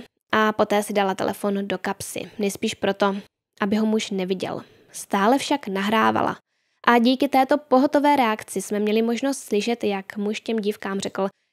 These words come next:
„Guys down the hill“, že mají jít dolů z kopce. Takže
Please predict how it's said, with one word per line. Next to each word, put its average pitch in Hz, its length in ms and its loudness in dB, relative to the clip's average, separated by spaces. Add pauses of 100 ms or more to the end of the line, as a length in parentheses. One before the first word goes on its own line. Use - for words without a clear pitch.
(120)
„Guys 226 520 2
down 190 300 -2
the 190 80 -4
hill“, 180 260 -4 (800)
že 220 140 2
mají 202 260 2
jít 190 180 -10 (240)
dolů 180 260 -4
z - 80 -10
kopce. - 420 -6 (1120)
Takže 233 400 4